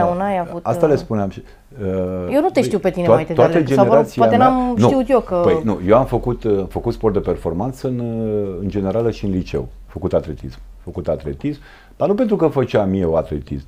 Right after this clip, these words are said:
Speaker 1: Că
Speaker 2: ci
Speaker 1: făcea toată lumea.
Speaker 2: toată lumea făcea ceva. Da, aveam colegi care au făcut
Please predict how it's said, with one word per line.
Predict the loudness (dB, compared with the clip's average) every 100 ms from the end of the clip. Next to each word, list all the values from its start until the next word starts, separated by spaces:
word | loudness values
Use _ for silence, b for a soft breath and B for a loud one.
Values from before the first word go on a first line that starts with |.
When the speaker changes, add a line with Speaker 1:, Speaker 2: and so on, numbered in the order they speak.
| -14
Speaker 1:
Că |
Speaker 2:
ci | -10
Speaker 1:
făcea | -6 -6
toată | -4 2
lumea. | 2
Speaker 2:
toată | 6 6 8
lumea | 8 6
făcea | 6 2 0 2 2
ceva. | 2 -2 2 0 0 -10
Da, | -10 -6
aveam | 0 0 2 -2 -6 2
colegi | 4 4 2
care | 2 2
au | 2
făcut | 0 -4